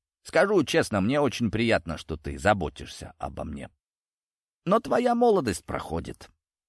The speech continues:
Потом будешь жалеть и винить своего дурного дедушку, который висел на тебе обузой все это время. Причем, ладно, я был бы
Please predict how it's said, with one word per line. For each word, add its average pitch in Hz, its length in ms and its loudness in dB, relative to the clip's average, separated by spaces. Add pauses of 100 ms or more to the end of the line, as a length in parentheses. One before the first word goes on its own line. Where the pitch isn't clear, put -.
Потом 185 360 0
будешь 175 400 0
жалеть 78 500 -2 (220)
и 127 120 6
винить 117 500 4
своего 95 420 2
дурного 110 520 4
дедушку, 101 480 0
который 90 380 2
висел 95 400 2
на 92 100 2
тебе 95 300 2
обузой 101 520 2
все - 240 -10
это 78 200 -10
время. - 360 -12
Причем, 160 360 2
ладно, 190 440 4
я 117 280 4
был 76 260 -2
бы 67 320 -8